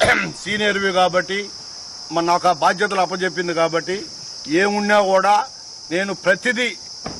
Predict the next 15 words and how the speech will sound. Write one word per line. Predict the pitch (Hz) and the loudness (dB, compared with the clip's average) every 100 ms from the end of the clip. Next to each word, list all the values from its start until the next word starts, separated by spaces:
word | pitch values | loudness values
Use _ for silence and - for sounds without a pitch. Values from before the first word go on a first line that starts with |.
| - - | -14 -14
ఈ | 180 202 202 | -8 -4 2
ఎవరు | 202 220 220 | 4 4 4
ఫోన్ | 170 220 214 | 2 0 2
చేసినా | 214 208 214 | 0 2 0
కూడా | 208 214 | 2 2
ప్రతి | 196 196 160 | 0 -4 -2
సోమవారం | 196 202 208 196 | 0 4 2 0
గ్రీవెన్స్ | 180 202 196 170 | 0 0 0 -2
డేకి | 190 175 | -6 -2
రమ్మని | 170 185 180 | 0 0 0
చెప్తాను." | 175 - 175 180 185 - - - - | 0 0 0 0 -6 -12 -18 -16 -8
ఈ | 156 | -2
లోపల | 202 220 226 240 | 4 6 6 6
మధ్యలో | 226 208 185 233 233 | 4 2 2 4 4
కూడా | 233 226 | 4 4